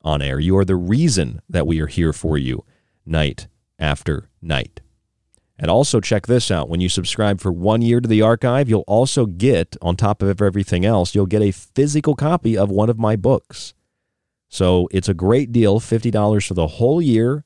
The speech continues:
the whole archive in one place, and you will get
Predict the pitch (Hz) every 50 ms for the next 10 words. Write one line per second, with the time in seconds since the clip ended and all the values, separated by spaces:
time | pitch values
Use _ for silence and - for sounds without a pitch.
0 | _ _ - 78 76 76 80 107 139 170 160 139 135 127 - 135 117 117 117 120
1 | 104 90 85 80 85 101 127 143 - - 123 113 113 110 110 - - - _ _
2 | _ _ _ _ _ _ _ _ _ _ _ - 90 90 95 101 101 92 92 92
3 | 90 92 95 92 87 90 82 76 73 - - - -